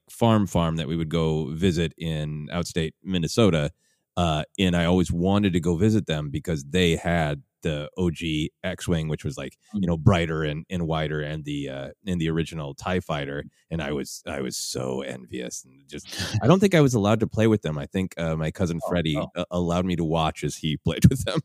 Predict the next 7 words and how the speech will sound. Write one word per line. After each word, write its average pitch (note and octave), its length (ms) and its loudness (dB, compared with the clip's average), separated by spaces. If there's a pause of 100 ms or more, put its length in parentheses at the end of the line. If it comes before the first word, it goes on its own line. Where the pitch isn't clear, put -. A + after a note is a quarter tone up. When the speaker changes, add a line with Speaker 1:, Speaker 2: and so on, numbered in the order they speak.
(100)
Speaker 1:
<laughs> - 1120 -2 (220)
And C#3 420 -2
even B2+ 240 4
that G#2 260 2
was D#2 200 -8
thrilling. D2+ 480 0 (360)
Uh, D2+ 400 -2